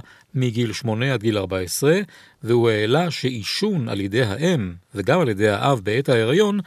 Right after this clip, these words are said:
מלווה בסיכון מוגבר להופעת A D H D אצל התינוק, אם כי הסיכון לא היה גדול,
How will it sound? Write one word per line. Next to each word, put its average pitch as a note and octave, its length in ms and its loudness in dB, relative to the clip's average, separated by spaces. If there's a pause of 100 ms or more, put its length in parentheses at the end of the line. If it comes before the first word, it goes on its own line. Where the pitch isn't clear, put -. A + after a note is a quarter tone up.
(340)
מלווה C#3 400 2
בסיכון D3 480 -2
מוגבר C3+ 680 2
להופעת A#2+ 600 0
A A#2 240 -4
D G2+ 240 -2
H F2+ 40 -16
D G2+ 80 -6 (220)
אצל C3 240 0
התינוק, E3+ 440 -4
אם A#3+ 180 -6
כי G3+ 180 2
הסיכון G3 540 -4
לא D#3+ 160 4
היה D3 180 2
גדול, A#2 440 4